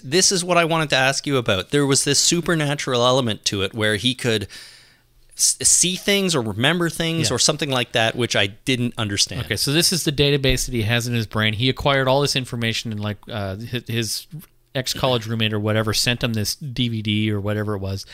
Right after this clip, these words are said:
Speaker 2: that he watched. He downloaded this thing into his brain, and, uh, the, the woman spy and Jane,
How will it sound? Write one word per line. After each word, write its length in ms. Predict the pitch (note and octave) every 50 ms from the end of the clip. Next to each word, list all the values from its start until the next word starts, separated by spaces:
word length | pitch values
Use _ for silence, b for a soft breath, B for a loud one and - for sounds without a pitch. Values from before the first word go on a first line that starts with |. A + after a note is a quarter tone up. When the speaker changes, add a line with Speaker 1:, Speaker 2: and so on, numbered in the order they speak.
| B B B B
Speaker 2:
that 100 | - G#2+
he 40 | A2
watched. 460 | G#2 G#2 A2+ A#2 A#2 A2+ A2 - -
He 80 | - A2
downloaded 460 | G2+ - A2+ B2 B2 B2 A#2+ A#2 A2+ A2
this 200 | A2+ G#2+ - -
thing 400 | - A#2+ A#2 A2+ A2 A2 A2 - B B B B B B
into 200 | B B2+ A#2+ A#2+
his 140 | A2+ G#2+ G2
brain, 460 | - - G#2+ G#2 G#2 A2 A2+ A#2+ B2 - B B B B B B B B
and, 440 | - B2 A2 G#2+ G#2 G2+ G2+ G2+ A#2
uh, 500 | A2+ A2+ G#2+ G#2 G2+ G2 G2 G2 G#2 G#2+ B2 B2 -
the, 320 | - A2 G#2+ G#2 G2+ G#2 G#2
the 100 | G#2+ A2+
woman 500 | G#2+ A2+ A#2+ B2 C3 B2+ B2+ B2 A#2+ A2
spy 640 | - - - - B2 A#2+ B2 B2 A#2+ A#2+ A#2+ B2 A#2+ -
and 420 | B2 G#2+ G#2+ G#2 G2+ G2 G2 G2
Jane, 540 | G2+ - B2 A#2+ A#2+ A#2 A2 A2 A2 A2+